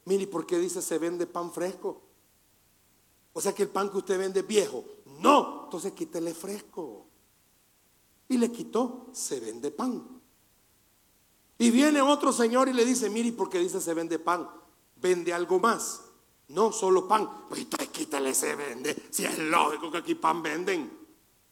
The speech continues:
Y le quitó, "Se vende". Y vino otro y le dijo, "Mire, ¿y para qué ha puesto rótulo se vende pan? Si de lejos se siente el olor.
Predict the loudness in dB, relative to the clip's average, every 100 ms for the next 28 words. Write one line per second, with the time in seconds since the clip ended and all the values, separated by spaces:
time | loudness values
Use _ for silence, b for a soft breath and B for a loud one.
0 | -4 0 0 -2 -6 -6 -4 -2 -2 -2
1 | -6 -12 -18 _ _ _ _ _ _ _
2 | _ _ 10 12 12 12 12 8 8 8
3 | 4 4 4 6 6 4 0 -14 -20 -20
4 | _ _ _ _ -6 -4 -2 -4 -6 -4
5 | -2 0 0 0 0 0 0 -2 -2 -4
6 | -2 -2 -2 -6 B B -6 0 2 0
7 | 0 -4 -4 -6 -8 -6 -6 -4 -2 -2
8 | 0 0